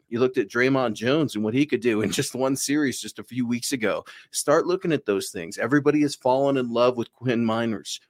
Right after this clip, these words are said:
Watch how he develops and continues, because he's gotta keep going. He's gotta keep fighting. It's not penciled in for sure that he will be the starting guard next year. Now, can we project that? Sure. But I would challenge a lot of the fans, before you start scouting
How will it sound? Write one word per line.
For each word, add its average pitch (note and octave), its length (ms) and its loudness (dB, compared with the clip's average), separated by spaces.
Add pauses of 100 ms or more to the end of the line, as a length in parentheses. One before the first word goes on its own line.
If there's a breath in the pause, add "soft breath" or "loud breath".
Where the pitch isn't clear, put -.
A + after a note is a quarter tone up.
(320)
Watch A2+ 320 0
how C3+ 140 0
he B2 180 -4
develops G#2+ 640 -2
and G2 140 -12
continues, G#2+ 600 -6
because A2 280 -10
he's D3 220 0
gotta D#3 240 4
keep B2 260 -4
going. A2+ 340 0
He's A#2 220 -8
gotta C#3 220 4
keep B2 260 -6
fighting. G2 440 0
It's G#2 200 -8
not C3 300 0 (100)
penciled C3 460 -2
in B2 260 2 (300 soft breath)
for C#3 280 4
sure C3 520 2
that F#2+ 80 -4
he C3+ 180 -4
will A#2+ 140 0
be A2+ 160 -6
the A2 120 -8
starting A#2+ 380 -2
guard A2+ 260 0
next G2 300 -6
year. E2+ 220 -8
Now, E2+ 240 -10 (340 loud breath)
can C3 100 0
we B2 120 0
project A2 460 0
that? D3+ 260 4
Sure. - 440 6 (280 soft breath)
But A#2 100 0
I A#2 100 6
would B2+ 160 2
challenge C#3 440 0
a G#2+ 60 -2
lot A2 340 2
of B2+ 80 2
the B2+ 80 -2
fans, B2 640 -2 (240)
before A#2 340 -2
you C3+ 60 0
start B2+ 280 -2
scouting C3 600 2